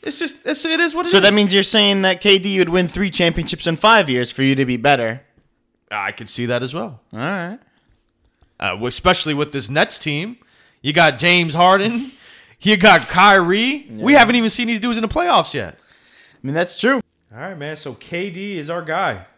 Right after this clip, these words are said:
Speaker 2: K D. We
Speaker 1: K D.
Speaker 2: both went K D. I went Luka. You went Tatum. Uh, that, that killer combo, either one, Jokic, Curry, or, uh, Luka, Kawhi. Man, those are both. If you can give me either one of them, I'm, I'll be happy, honestly, if you can afford both.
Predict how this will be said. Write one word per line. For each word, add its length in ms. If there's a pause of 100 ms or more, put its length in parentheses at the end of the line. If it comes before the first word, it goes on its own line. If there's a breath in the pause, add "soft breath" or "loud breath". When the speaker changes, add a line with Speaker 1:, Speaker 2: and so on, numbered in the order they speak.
(120)
Speaker 2:
K 340
D. 460
We 60
Speaker 1:
K 60
D. 40
Speaker 2:
both 240
went 220
K 240
D. 440 (220 soft breath)
I 120
went 200
Luka. 420
You 160
went 280
Tatum. 560 (580 soft breath)
Uh, 460
that, 300
that 260
killer 240
combo, 320
either 240
one, 240
Jokic, 480
Curry, 460
or, 580
uh, 240
Luka, 420
Kawhi. 720
Man, 260
those 220
are 80
both. 400 (640 soft breath)
If 160
you 60
can 80
give 140
me 120
either 140
one 100
of 80
them, 140
I'm, 160
I'll 140
be 120
happy, 400
honestly, 440
if 100
you 60
can 120
afford 440
both. 400